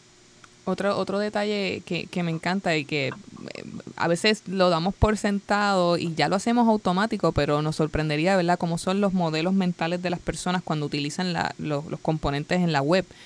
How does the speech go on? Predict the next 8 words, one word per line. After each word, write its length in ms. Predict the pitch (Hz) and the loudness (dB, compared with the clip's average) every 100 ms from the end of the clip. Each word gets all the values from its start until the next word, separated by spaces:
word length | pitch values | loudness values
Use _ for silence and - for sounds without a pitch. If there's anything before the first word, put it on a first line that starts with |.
| - - - | -20 -12 -2
Eh, 360 | 156 156 147 143 | 0 2 0 0
casi 300 | 165 - 226 | 0 0 -2
todo 260 | 208 208 | 2 4
lo 120 | 208 190 | 2 2
que 100 | 170 | -2
tiene 180 | 160 | 0
una 140 | 175 185 | 0 0
funcionalidad, 960 | 190 180 - 160 156 156 151 151 156 | 0 0 0 0 0 0 0 0 0